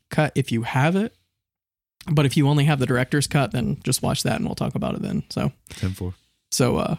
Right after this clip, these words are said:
Speaker 1: yeah, next time it's gonna be Donnie Darko, which will go up against Boondock Saints from our, uh, our high school days.
Speaker 2: Sweet.
Speaker 1: I figured it was a good little, like, back and forth. Yours is, like, an old school, like, gangster movie. Mine is, like, another obscure art house movie.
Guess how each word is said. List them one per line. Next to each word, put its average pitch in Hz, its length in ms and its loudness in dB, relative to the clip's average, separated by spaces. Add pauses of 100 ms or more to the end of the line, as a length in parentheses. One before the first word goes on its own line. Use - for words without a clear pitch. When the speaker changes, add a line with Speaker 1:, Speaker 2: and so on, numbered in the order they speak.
Speaker 1:
yeah, 180 300 2
next 143 220 0
time 139 200 2
it's 131 100 -4
gonna 135 140 4
be 131 80 2
Donnie 139 280 2
Darko, 139 500 0 (140)
which - 400 -4
will 139 120 -4
go 135 180 -2
up 131 100 -4
against 135 440 -2
Boondock 143 400 -2
Saints - 420 -2
from 123 220 0
our, - 280 -2
uh, - 140 -6 (260)
our 135 60 -2
high - 260 -2
school 82 300 -2
days. 90 400 -6 (120)
Speaker 2:
Sweet. 87 800 0
Speaker 1:
I 143 80 6
figured 143 220 2
it 127 80 2
was 135 120 0
a 135 60 2
good 123 200 2
little, 131 260 2
like, 123 380 0
back 123 220 0
and 123 120 2
forth. 123 300 0
Yours 131 280 2
is, 131 140 0
like, 131 220 2
an 127 200 2
old 131 200 0
school, 131 360 0
like, 127 260 0
gangster 131 360 0
movie. 147 260 2
Mine 120 240 2
is, 123 120 -2
like, 123 160 0
another 123 360 -2
obscure 127 680 0
art 131 220 2
house 131 240 2
movie. 156 280 4